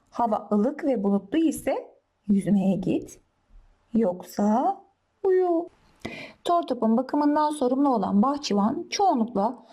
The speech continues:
"Bu kaplumbağanın tüm yaptığı yemek yemek, uyumak ve yüzmek."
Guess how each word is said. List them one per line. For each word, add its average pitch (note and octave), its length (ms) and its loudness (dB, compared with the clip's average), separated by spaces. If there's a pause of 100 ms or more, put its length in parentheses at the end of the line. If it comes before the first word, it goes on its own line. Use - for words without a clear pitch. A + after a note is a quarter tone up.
(240)
"Bu D4 120 2
kaplumbağanın B3+ 800 0
tüm C#4 220 2
yaptığı A3+ 340 0
yemek A#3 420 0
yemek, - 320 -6
uyumak G3+ 460 0
ve D4 60 0
yüzmek." A#3+ 600 0